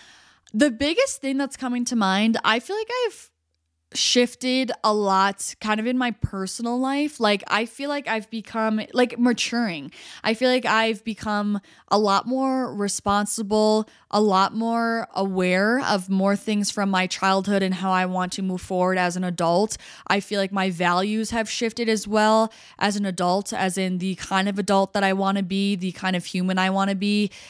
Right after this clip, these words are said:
Um, and yeah, I feel like that's very generalized, but very, like, kind of small things in my personal life. But I just have had a lot of different perspectives that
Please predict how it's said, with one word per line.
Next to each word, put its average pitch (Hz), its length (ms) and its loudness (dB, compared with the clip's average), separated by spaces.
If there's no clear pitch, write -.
Um, 175 440 0
and 180 580 -2
yeah, 202 160 4
I 190 60 0
feel 208 140 -6
like 220 100 -4
that's 240 160 -8
very 214 240 -4
generalized, 175 800 0
but 185 260 -4
very, 220 340 2
like, 220 220 0
kind 214 180 -2
of 202 80 -2
small 196 380 2
things 185 340 0
in 190 80 -2
my 180 140 2
personal 190 440 0
life. 226 200 2
But 190 60 4
I 185 60 4
just 185 200 0
have 208 100 2
had 196 200 2
a 185 40 -2
lot 175 220 2
of 175 120 -2
different 180 460 -4
perspectives 269 1040 -2
that 190 360 0